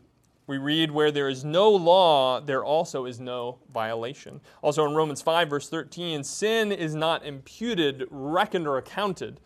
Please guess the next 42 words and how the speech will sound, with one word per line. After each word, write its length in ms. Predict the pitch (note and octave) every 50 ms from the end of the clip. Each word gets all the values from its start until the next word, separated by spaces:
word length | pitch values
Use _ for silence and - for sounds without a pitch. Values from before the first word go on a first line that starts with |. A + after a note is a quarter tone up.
| _ _ _ _ _ _ _ _ _ _
when 200 | - C#3+ D3 C#3+
there 180 | C#3 C3+ C3 A2
is 420 | D#3+ E3+ E3+ E3 D3+ C#3+ C#3+ - - -
no 200 | C#3 C3 B2+ B2+
law." 360 | B2 A2+ G#2+ A2+ - - - _ - - _ _ _ _ _ _ _ _ _ _
And 60 | F#3
so 80 | F3 B3
we 120 | C4 B3
can 100 | G#3 A#3+
only 240 | B3+ C4+ D4 C#4+ A#3
become 300 | F3+ G#3+ A#3 A#3+ G#3 D#3+
guilty 360 | D#3 G#3 A3+ A3 A3+ G#3+ G#3
of 160 | D3+ D#3 D3+
sin 340 | - - F3+ F#3+ F#3+ F#3 E3+
if 220 | D3+ C3 D#3 D#3 -
there 180 | F3+ F3+ E3
is 140 | D3 C#3+ -
some 240 | - E3+ E3+ D#3+ D3
law 380 | D3 D#3 E3 F3+ F3 F3 D#3+
that 120 | C#3 C3 -
we 140 | C#3 C#3 B2+
are 100 | B2 B2
capable 840 | - - - E3+ F3+ F3+ F3 D#3 C#3 C3 B2 A#2+ A#2+ B2 D#3 - _ -
of 180 | B2 B2 B2 A2+
violating. 640 | B2 A#2+ A#2+ C3 C3+ B2+ A#2+ A2 G#2+ A2+ B2 C#3+
Turn 260 | - D4+ E4+ E4 C#4
your 100 | A3+ F#3+
Bibles 320 | D#3+ E3+ E3+ F3 F3 D3 C#3+
with 120 | D3 D3
me 120 | D#3 D3
to 80 | C3 B2
Romans 460 | B2 B2+ C#3 D3+ D#3 D3 C3+ C3 B2
chapter 380 | - - C#3 B2+ B2 - B2 A2
seven. 400 | - - - F#2+ - - C#3 - _ _ _ _ _ _ _ _ _ _ _ _ _ _ _ _ _ _ _ _ _ _ - _ _ _ _ _ _ _ _ _ _ _ _
I 80 | - F#3
think, 320 | F3+ A#3+ C4+ C4+ G3 -
uh, 520 | - - - - - - - - - - - - _
perhaps 480 | - F#3+ G3 G#3 B3 B3+ A#3 A#3+ -
out 120 | A3 G3+ F3+
of 80 | E3
any 300 | F3 - G#3+ A3+ A#3+ G#3+
passage 760 | F#3 - - F3+ F3 F3+ E3 - - C3+ B2+ B2+ B2 - -